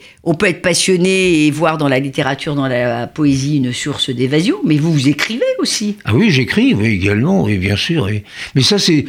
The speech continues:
Speaker 2: c'est inépuisable. D'ailleurs, j'ai toujours l'impression que je n'écrirai plus, parce que j'ai dit, maintenant, tout a été fait, mais pas du tout, je trouve encore d'autres inspirations, quoi.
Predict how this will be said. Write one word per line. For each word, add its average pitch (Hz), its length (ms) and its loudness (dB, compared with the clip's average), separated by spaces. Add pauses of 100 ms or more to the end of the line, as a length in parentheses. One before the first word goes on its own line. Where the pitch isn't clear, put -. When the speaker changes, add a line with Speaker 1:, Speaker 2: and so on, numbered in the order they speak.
Speaker 2:
c'est - 260 -2
inépuisable. 165 600 2
D'ailleurs, 139 180 4
j'ai 135 160 0
toujours 170 260 2
l'impression 143 460 0
que 127 120 2
je 101 120 0
n'écrirai 101 420 0
plus, 233 320 0 (240)
parce - 120 -2
que 107 40 2
j'ai 98 140 0
dit, 127 120 4
maintenant, 110 280 2
tout 107 240 -2
a 110 60 0
été 104 240 0
fait, 214 320 0 (280)
mais 131 80 2
pas 196 140 2
du 190 160 4
tout, 277 220 4
je 135 120 4
trouve 196 300 2
encore 185 340 2
d'autres 131 420 2
inspirations, 117 760 0
quoi. 92 100 -10